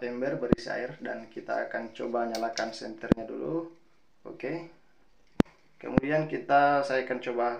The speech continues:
turunkan. Nah. Jadi begini sahabat ya. Nah, aman. Senter ini masih aman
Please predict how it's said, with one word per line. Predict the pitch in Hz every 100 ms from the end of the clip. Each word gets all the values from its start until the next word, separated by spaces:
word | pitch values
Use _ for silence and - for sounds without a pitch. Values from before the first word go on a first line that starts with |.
| -
turunkan. | - 110 117 117 - - - - - - - - - - _ -
Nah. | - - - - - - - - _ _ _ _ - - - -
Jadi | - 127 131 135 131 131 131 - - - - - _ _ _ - - - - - -
begini | 107 107 110
sahabat | - 104 107
ya. | 143 - - -
Nah, | 101 95 - - - 110 - _ _ - 113
aman. | 127 117 - - - - - - - - -
Senter | - - 107 120 -
ini | 131 147 151 147 - -
masih | 113 120 - 120 120
aman | 123 123 135